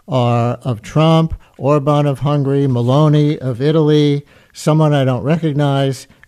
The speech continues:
and Netanyahu. Where do you think not yet Netanyahu fits in to that larger picture? Certainly in the, the weakening of the judiciary category, which is something you say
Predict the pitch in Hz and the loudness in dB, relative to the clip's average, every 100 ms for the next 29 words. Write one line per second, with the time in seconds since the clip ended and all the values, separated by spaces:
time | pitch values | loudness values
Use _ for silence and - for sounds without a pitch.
0 | - 151 170 175 170 - 127 143 156 170 | -6 -2 0 0 -2 -4 -6 -4 0 0
1 | 226 165 95 62 - 131 156 185 - 165 | 0 0 -4 -8 -8 -2 0 0 0 -4
2 | - 143 151 156 156 - 156 165 143 147 | -4 -6 -4 -2 -2 -2 -4 -2 -2 0
3 | 151 151 - 151 - 170 185 143 147 151 | 0 -2 -2 -4 -2 -2 0 -2 -4 -4
4 | 131 135 135 135 135 139 139 139 165 170 | -2 -2 -4 -6 -2 -2 -2 -2 -4 -4
5 | 123 107 - - - 151 160 156 151 143 | -8 -8 -12 -20 -6 -4 0 0 2 2
6 | 127 127 - 135 123 143 156 151 143 139 | 0 -2 -4 -4 -2 0 0 -2 -2 -4
7 | 127 120 127 120 175 - 151 135 123 120 | -4 -6 -6 -4 -6 -2 -2 0 -2 -2
8 | 143 123 113 120 113 117 135 123 123 123 | -4 -2 -4 -4 -2 -4 -4 -6 -6 -6
9 | - 135 123 123 120 117 - 123 120 113 | -4 -4 -4 -4 -4 -6 -6 -4 -4 -6